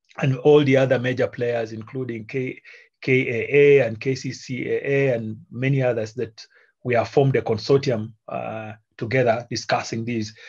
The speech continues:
So we are hoping that in the next, uh, couple of, uh, uh, months, we should have some freighters coming in courtesy of, uh, Kenya Airways that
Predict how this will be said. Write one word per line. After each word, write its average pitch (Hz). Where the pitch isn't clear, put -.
So 139
we 131
are 120
hoping 160
that 127
in 120
the 117
next, 131
uh, 120
couple 120
of, 110
uh, 107
uh, 113
months, 127
we 113
should 110
have 113
some 110
freighters 117
coming 117
in 113
courtesy 113
of, 113
uh, 107
Kenya 117
Airways 110
that -